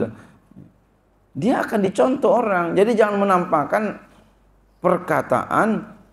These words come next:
perbuatan yang jelek. Kenapa? Karena dia akan diikut, menjadi kudwa. Dia bersikap yang baik, disaring dulu kalau pengen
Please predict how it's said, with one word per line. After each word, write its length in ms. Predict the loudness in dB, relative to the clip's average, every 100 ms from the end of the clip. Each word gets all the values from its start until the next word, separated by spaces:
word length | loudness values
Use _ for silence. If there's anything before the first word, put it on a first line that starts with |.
| _
perbuatan 960 | 0 0 2 2 2 0 0 0 -2 -6 -12 _
yang 300 | -2 0 0
jelek. 400 | 0 2 0 0
Kenapa? 320 | -2 0 0
Karena 260 | 0 -2 0 2
dia 180 | 2
akan 220 | 2 -2 -2
diikut, 560 | -4 -6 -4 -2 -2 -6 -18 _ -2
menjadi 260 | 2 4 2
kudwa. 640 | 0 -2 2 2 2 -4 -12 -20 _ _ _ _ _ _ _ _ _ _ _ _ _ _ -4
Dia 100 | 2
bersikap 460 | 2 0 -2 -2 0
yang 240 | 0 0
baik, 400 | -2 0 -2 0
disaring 400 | 0 2 0 2
dulu 240 | 2 2
kalau 240 | 2 2 4
pengen 420 | 2 2 0